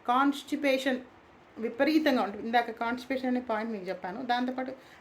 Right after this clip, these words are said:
అసలు ఏం మందులు వాడినా కాన్‌స్టిపేషన్ తగ్గట్లేదండి, ఫైల్స్ అవుతున్నాయి అన్న వాళ్ళకి అద్భుతంగా ఇది తగ్గిస్తుంది. అంటే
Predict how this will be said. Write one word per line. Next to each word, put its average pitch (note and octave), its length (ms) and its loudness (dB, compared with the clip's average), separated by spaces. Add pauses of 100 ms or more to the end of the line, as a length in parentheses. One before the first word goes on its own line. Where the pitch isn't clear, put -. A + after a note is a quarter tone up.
అసలు B3 380 4
ఏం A#3 360 0
మందులు C4+ 280 2
వాడినా C4 320 0
కాన్‌స్టిపేషన్ A#3 580 -6
తగ్గట్లేదండి, G3+ 720 -6
ఫైల్స్ A3 400 -4
అవుతున్నాయి G#3 360 -6
అన్న F#3 160 -10
వాళ్ళకి F#3 440 -8 (500)
అద్భుతంగా G3+ 680 -4
ఇది F3+ 220 -6 (520)
తగ్గిస్తుంది. F3+ 520 -10
అంటే E4+ 300 -6